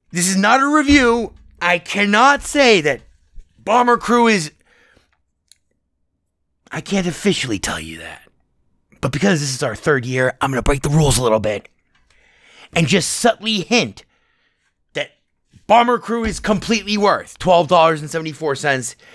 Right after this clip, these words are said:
and is totally the exact type of material in the perfect combination and shape and form, uh, that goes into recommending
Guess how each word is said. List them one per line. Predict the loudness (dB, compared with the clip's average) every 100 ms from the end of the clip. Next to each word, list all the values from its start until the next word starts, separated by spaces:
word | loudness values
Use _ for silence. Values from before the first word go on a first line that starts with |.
| -20 -4
and | 0 0 -2 -10 -20 _ -4
is | 0 0 -2
totally | -6 2 6 6 4 2 0 0 -2 -6 -12 -20 _
the | -2
exact | 0 2 2 0 -4 -12 -20 _ _ _ _ _ _ _ -20 -20 -20 -6
type | 0 0
of | 0 -6
material | -2 2 4 4 4
in | 4 2 0
the | 0
perfect | 2 0
combination | 0 0 0 0 0 0
and | 0 0
shape | -2 0
and | 0
form, | 2 2 2 0 -4 -8 -10 -6
uh, | 0 2 2 2
that | -2
goes | 0 0 2
into | 2 4 4 4 2 2
recommending | 0 2 2 2 0 -2 -2 -2 -4 -4 -4